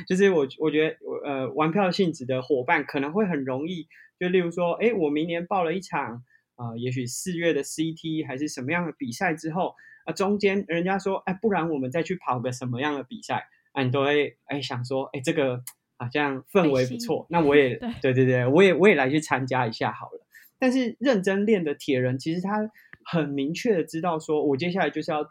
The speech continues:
Speaker 1: 比这个比赛。当然不代表说他中间就不会再报名其他的活动啊、赛事，但是因为他很明确知道他自己的目标，所以他的这个规划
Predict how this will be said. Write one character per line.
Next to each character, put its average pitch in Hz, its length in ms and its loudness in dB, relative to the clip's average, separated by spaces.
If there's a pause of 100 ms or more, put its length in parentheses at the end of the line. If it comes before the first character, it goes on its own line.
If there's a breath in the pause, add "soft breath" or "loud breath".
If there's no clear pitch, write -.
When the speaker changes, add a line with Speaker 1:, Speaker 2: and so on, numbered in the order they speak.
(140)
Speaker 1:
比 135 120 -10
这 151 120 -2
个 151 80 0
比 - 180 -14
赛。 - 280 -10
当 247 120 2
然 226 120 2
不 180 120 -4
代 202 160 2
表 135 180 0
说 151 120 -2
他 160 80 -2
中 170 280 -2
间 170 160 -4
就 175 80 -8 (100)
不 139 100 -6
会 165 160 -2
再 170 100 -6 (120)
报 170 180 0
名 123 260 -4
其 131 220 -10
他 143 200 -2
的 131 200 -4
活 131 260 -2
动 151 240 -2
啊、 131 160 -6
赛 127 240 -2
事， 123 280 -8
但 196 120 -2
是 196 180 -2 (280 loud breath)
因 226 120 8
为 226 60 6
他 202 140 0
很 160 80 -2
明 127 200 -2
确 151 220 0
知 143 120 -12
道 147 140 0
他 143 120 -2
自 165 100 -6
己 151 60 -4
的 123 120 -2
目 135 180 0
标， 123 240 -6
所 165 160 -2
以 151 100 0 (360 loud breath)
他 160 160 2
的 151 140 0
这 151 120 2
个 143 80 4
规 151 280 2
划 165 220 0